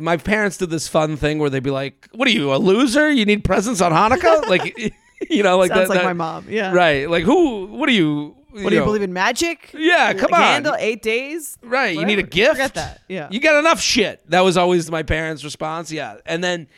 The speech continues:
Speaker 1: it's funny. I called my mom and, and it was the first night of Hanukkah. And I go, and she goes, "The first night of Hanukkah,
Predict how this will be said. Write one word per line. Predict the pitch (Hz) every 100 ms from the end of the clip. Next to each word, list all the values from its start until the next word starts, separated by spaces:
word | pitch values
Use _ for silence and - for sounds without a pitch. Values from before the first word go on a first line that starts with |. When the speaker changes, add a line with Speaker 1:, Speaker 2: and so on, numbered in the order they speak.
| _ _ _
Speaker 1:
it's | - 135
funny. | 185 180
I | 160
called | 175 165
my | 160
mom | 156 147 147 151 147
and, | 233 - -
and | 147
it | 143
was | 147 120
the | 139
first | - 151 135
night | 156 139
of |
Hanukkah. | 139 143 147 156
And |
I | 147
go, | 127 143 156 _ - _ -
and | 147
she |
goes, | 160 165
"The | 139
first | 170 - 208 233 262 -
night | 226 226
of | 226
Hanukkah, | 226 196 190 175 - 151